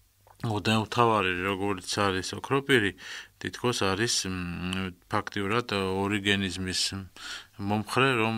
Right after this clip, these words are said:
აი, თითქოს და ის ამბობდეს, რომ ყველა ცხონდება, ყველას ამოიყვანს ქრისტე ჯოჯოხეთიდან. მოდით, ნახოთ, სინამდვილეში რას ამბობს წმინდა მღვდელმთავარი და მართლმადიდებელი ქრისტიანისთვის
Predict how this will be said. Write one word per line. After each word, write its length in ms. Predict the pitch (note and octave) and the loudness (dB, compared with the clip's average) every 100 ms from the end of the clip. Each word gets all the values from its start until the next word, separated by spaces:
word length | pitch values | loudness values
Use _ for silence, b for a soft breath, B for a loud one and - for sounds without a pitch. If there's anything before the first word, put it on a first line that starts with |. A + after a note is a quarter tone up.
| F#2 | -6
აი, 200 | F#2+ F#2+ | -8 -8
თითქოს 380 | - G2+ - F#2 | -6 -8 -6 -4
და 80 | G#2 | -2
ის 140 | G2 - | 0 0
ამბობდეს, 440 | F#2+ F2+ E2+ F#2+ | -2 -4 -6 -6
რომ 120 | - G2 | -6 -4
ყველა 280 | F#2+ F#2 F#2+ | -2 0 0
ცხონდება, 680 | - G2 F#2+ F#2 F2+ A2 A2 | -2 -2 -2 -2 -2 -2 -2
ყველას 340 | - F#2 F#2 | -2 -4 -2
ამოიყვანს 540 | - F2 F2 E2+ G2+ G2 | -4 -2 -2 -4 -6 -6
ქრისტე 320 | - F2 - | -8 -8 -6
ჯოჯოხეთიდან. 720 | F#2 F2+ E2+ - F#2+ - - - _ B B B B B B B | -6 -6 -8 -8 -10 -10 -14 -16 _ B B B B B B B
მოდით, 320 | D3 E3 D3+ | 0 0 0
ნახოთ, 360 | C3 D#3+ D#3 C3 A2 | 0 2 2 2 -2
სინამდვილეში 800 | A2 - B2 B2 B2 B2+ B2+ - | -6 -2 2 2 2 2 2 4
რას 260 | A#2+ A#2+ - | 6 6 4
ამბობს 380 | A2 F#2 F2+ - | 0 -2 -8 -12
წმინდა 360 | - G#2 G2+ A2+ | -8 -6 -2 -2
მღვდელმთავარი 720 | A2+ A#2+ A2+ C3 B2+ B2+ D3+ D#3+ - _ B B B B B | -2 -2 -2 0 0 0 -2 -6 -12 _ B B B B B
და 200 | - G#2 G#2 F#2 B B B B B | -2 2 4 2 B B B B B
მართლმადიდებელი 840 | - G#2+ - C3+ C3 B2 C3 B2+ | -4 -4 -2 -4 0 2 2 0
ქრისტიანისთვის 920 | B2 B2+ A#2 - A#2+ A#2+ A2+ - G#2 | -2 -2 -4 2 2 2 -4 0 2